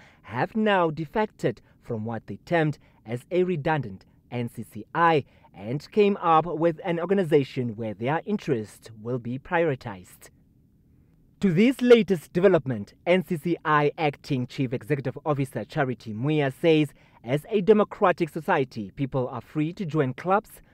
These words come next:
talking groups, and complaining institutions when and as they wish." In addition, Muya says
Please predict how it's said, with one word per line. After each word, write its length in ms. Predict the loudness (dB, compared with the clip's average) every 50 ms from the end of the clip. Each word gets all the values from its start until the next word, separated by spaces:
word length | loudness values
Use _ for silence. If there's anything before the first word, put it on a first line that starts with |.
| _ _ _ 0
talking 320 | 0 0 0 0 -4 -4
groups, 380 | -4 -4 -4 -4 -6 -6 -14 -20 _ _ _ _
and 340 | -12 -8 -6 -6 -6 -6 -4 -2
complaining 540 | -2 -2 -2 0 0 2 2 2 0 0
institutions 720 | -4 -6 -6 -8 -8 -6 -6 -6 -4 -4 -4 -4 -4 -6 -10
when 340 | -8 -4 -4 -2 -2 -4 -6 _ _ _ _ _ -14
and 300 | -10 -6 -6 -6 -6 -6 -8
as 160 | -10 -10 -8 -6
they 100 | -4 -4
wish." 460 | -2 -2 -2 -4 -4 -8 -16 -20 -20 _ _ _ _ _ _ _ _ _ -6
In 160 | -2 -2 -2 -2
addition, 560 | -4 -4 -6 -6 -4 0 0 0 0 0 -2 _ _ _ -8 -4
Muya 260 | -2 0 0 -2 -4
says 400 | -4 2 4 4 4 4 2